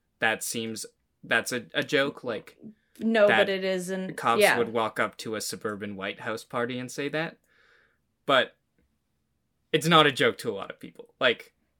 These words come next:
Speaker 2: Yeah.
Speaker 1: and, and parts of it, even, like, even from this, you know, detached white perspective of mine where I have almost zero experience with the cops at all, um, it's weird to watch him, like, Bill Hader, like, um, you know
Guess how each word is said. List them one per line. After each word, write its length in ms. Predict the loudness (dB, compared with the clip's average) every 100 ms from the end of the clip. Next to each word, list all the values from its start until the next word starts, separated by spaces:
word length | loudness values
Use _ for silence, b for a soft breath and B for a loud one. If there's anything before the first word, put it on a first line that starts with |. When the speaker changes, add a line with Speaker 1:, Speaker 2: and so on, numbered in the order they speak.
| _
Speaker 2:
Yeah. 220 | -4 -4 2
Speaker 1:
and, 240 | 4 4 2
and 240 | 0 0
parts 280 | 2 2 2
of 120 | 0
it, 260 | -2 -4 -8
even, 340 | -4 2 2 2
like, 300 | 2 0 -2
even 300 | -6 -2 -4
from 280 | 0 0 0
this, 300 | -4 -6 -12
you 160 | -10
know, 160 | -4 -4
detached 560 | -6 -8 -4 -4 -4 -8
white 320 | -2 -2 -4 _ -14
perspective 640 | -12 -6 -6 -4 -6 -8
of 160 | -10 -10
mine 280 | -8 -8
where 120 | -6 -4
I 60 |
have 160 | -4 -4
almost 300 | -4 -6 -8
zero 340 | -8 -4 -4
experience 480 | -6 -10 -8 -10 -12
with 60 | -16
the 60 | -12
cops 280 | -10 -8 -8
at 80 |
all, 360 | -8 -8 -10 -14 b b b b b b
um, 400 | 2 4 2 -4 _ _ _
it's 200 | 0 0
weird 460 | -2 -2 0 0 0
to 120 | -4
watch 340 | -2 -2 -2 -4
him, 360 | -6 -6 -8 -6
like, 300 | -6 -6 2
Bill 200 | 4 4
Hader, 360 | 0 -4 -2
like, 360 | -4 -8 -10 _ _ _ _ _ _ _ _ -4
um, 380 | -2 -2 -4 -12
you 140 | -10
know 300 | -6 -6 -8